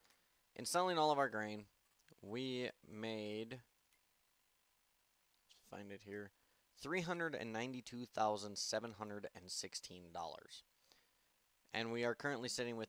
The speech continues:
three hundred and eighty-eight thousand dollars. Um, I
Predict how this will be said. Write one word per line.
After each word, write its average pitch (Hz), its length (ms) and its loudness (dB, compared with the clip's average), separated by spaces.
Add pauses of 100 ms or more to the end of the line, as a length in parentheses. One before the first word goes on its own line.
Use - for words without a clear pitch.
three 131 220 -2
hundred 113 460 -2
and 107 200 -6
eighty-eight 98 420 -8 (140)
thousand 92 420 -2
dollars. 90 440 0 (720)
Um, 92 640 2 (1400)
I 110 520 2